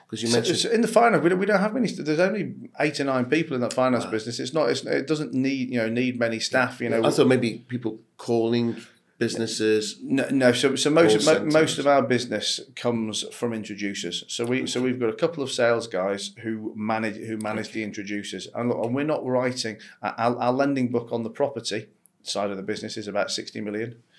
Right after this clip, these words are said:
Speaker 1: Wow.
Speaker 2: and our lending book on the legal finance side is early, early twenties, twenty-two, twenty-three.
Speaker 1: Wow.
Speaker 2: Um, but, you know, f-, for that, for that sixty million, we might write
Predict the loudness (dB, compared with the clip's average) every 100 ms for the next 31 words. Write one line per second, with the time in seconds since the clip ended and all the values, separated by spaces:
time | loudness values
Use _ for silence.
0 | -18 -8 -2 0 2 0 -2 -4 -6 -4
1 | -4 -4 -6 -6 -8 -20 _ _ _ -6
2 | -4 -2 -4 -4 -4 -4 -4 -4 -4 -6
3 | -14 _ -20 _ -4 -4 -2 -4 -4 -4
4 | -6 -4 -6 -10 -10 -10 -8 -8 -8 -10
5 | -10 -6 -6 -6 -8 -20 -20 -20 -20 -10
6 | 0 4 4 4 0 -4 -8 -4 4 6
7 | 4 -6 _ -4 -2 -2 -4 -10 -8 -2
8 | 2 4 2 0 -2 0 -2 -6 _ -12
9 | -8 -8 -4 -2 0 0 -2 -4 -4 -2
10 | -4 -2 0 0 -2